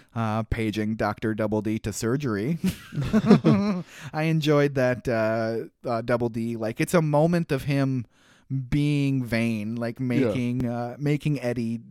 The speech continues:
Speaker 1: do his whole title, which
Speaker 2: Right.
Speaker 1: is very funny. Uh, Double D confirms the allergy to the bunnies. Cold cream to stop the itching? Nope.
Speaker 2: Nope.
Speaker 1: Talc? Nope.
Speaker 2: Nope.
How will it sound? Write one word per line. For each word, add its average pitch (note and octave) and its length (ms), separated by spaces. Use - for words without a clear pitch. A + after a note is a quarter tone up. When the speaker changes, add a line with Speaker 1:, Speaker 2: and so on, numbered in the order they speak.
Speaker 1:
do C#3+ 180
his B2+ 160
whole A#2 240
title, G2 520
which - 140
Speaker 2:
Right. G#2+ 120
Speaker 1:
is F#2+ 80
very E2 240
funny. D#2 400
Uh, A#2 200
Double C#3+ 240
D F3 140
confirms F#3 500
the C#3+ 120
allergy D#3 320
to E3 120
the D#3 60
bunnies. E3+ 540
Cold E3 260
cream G3 200
to F#3 60
stop G#3 280
the G#3+ 120
itching? B3 320
Nope. D#3+ 360
Speaker 2:
Nope. B2+ 360
Speaker 1:
Talc? G#3 440
Nope. E3 680
Speaker 2:
Nope. G4+ 100